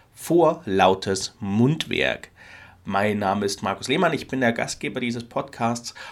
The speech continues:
und freue mich, dass ihr heute einschaltet zur Folge,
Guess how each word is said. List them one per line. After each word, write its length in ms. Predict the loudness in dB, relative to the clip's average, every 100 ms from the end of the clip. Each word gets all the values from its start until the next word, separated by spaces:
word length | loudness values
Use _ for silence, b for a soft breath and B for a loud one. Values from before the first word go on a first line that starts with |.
| B -4
und 480 | 2 4 4 2 -8 B
freue 380 | -6 4 8 8
mich, 380 | 8 6 4 -2
dass 340 | -2 -2 -6
ihr 380 | -8 -6 -6 -6 -6
heute 240 | -2 0 0
einschaltet 680 | 0 -2 -2 -2 0 -4
zur 380 | -6 -6 -4 -8 -14 _ _
Folge, 640 | -8 -2 0 0 -2 -6